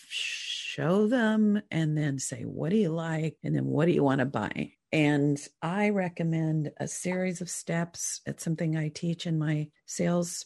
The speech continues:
program, both one-on-one, and I do have an online course that's available if you're ever interested in learning my step-by-step course, step by step. <laughs> Um, uh,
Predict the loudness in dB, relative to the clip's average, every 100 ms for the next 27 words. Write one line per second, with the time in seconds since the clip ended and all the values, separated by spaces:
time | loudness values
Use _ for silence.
0 | -6 -2 0 2 0 0 -2 -2 -2 2
1 | 2 2 2 2 2 2 2 0 -4 -4
2 | -2 0 0 0 0 0 -2 -2 0 2
3 | 2 0 0 2 2 -2 -10 -18 _ 0
4 | 2 0 0 0 0 -2 0 0 -2 -4
5 | -10 -4 -2 -2 -2 -2 -4 -4 -6 -4
6 | -2 2 0 -2 -2 2 4 4 4 4
7 | 0 -4 -4 -4 -2 -4 -2 -4 -4 -6
8 | -4 -2 -6 -8 -8 -4 -6 -4 -2 -2
9 | 0 2 2 4 -2 0 -4 -4 _ -2
10 | 0 2 0 -2 -4 -4 2 4 6 6
11 | 6 6 4 4